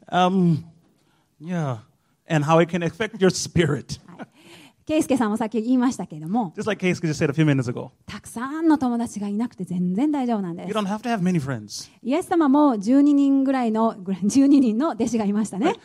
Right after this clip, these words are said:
Speaker 2: 近い関係がありました。
Speaker 1: Even Jesus, he only had twelve close friends.
Speaker 2: でもその中でも一番、あー、近い深い関係を持っておられたのは三人でした。
Speaker 1: But even in the middle of that,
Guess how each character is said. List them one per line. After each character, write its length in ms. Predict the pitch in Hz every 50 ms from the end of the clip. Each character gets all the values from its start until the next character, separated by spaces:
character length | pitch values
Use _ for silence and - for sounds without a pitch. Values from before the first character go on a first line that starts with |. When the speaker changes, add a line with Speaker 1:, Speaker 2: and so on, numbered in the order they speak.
| - - _
Speaker 2:
近 180 | - - 285 247
い 80 | 226
関 140 | 240 233 262
係 100 | 277 277
が 60 | 262 247
あ 40 |
り 80 | 247 240
ま 140 | 247 262 285
し 60 | -
た。 160 | - 196 170 -
Speaker 1:
Even 240 | 233 269 262 262
Jesus, 340 | 220 262 233 180 151 127 -
he 60 | 175
only 100 | 170 165
had 260 | 156 156 156 156 - -
twelve 340 | - 185 185 180 180 170
close 280 | - - 190 170 139 -
friends. 460 | - 127 127 127 - - - - - _ _ _ _ _ _ _ -
Speaker 2:
で 100 | 285 330
も 100 | 294 277
そ 140 | 277 262 349
の 100 | 392 403
中 280 | 403 - - - 349
で 60 | 339
も 100 | 285 294
一 320 | 285 311 - _ _ - 415
番、 140 | - 403 415 453 370 262 - _ _ _ _ _
あ 220 | 214 220 208 208
ー、 40 | 196
近 340 | - - - - - 277 285
い 80 | 285 233
深 300 | - - - - 302 339
い 60 | 320
関 160 | - 277 240 226
係 100 | - 220
を 60 | 208
持 140 | 208 233 247
っ 40 |
て 80 | 233 220
お 60 | 208
ら 80 | 208 202
れ 60 | 190
た 100 | - 175
の 80 | 175 170
は 80 | 160
三 240 | - - 277 285 285
人 160 | 277 247 208
で 80 | 156 -
し 100 | - -
た。 80 | - _ _ _ _ _
Speaker 1:
But 280 | 151 170 165 165 165 -
even 320 | - 185 202 208 240 233 233
in 80 | 220
the 40 | 214
middle 220 | 220 233 226 220
of 160 | 202 185 190 214
that, 200 | 190 139 -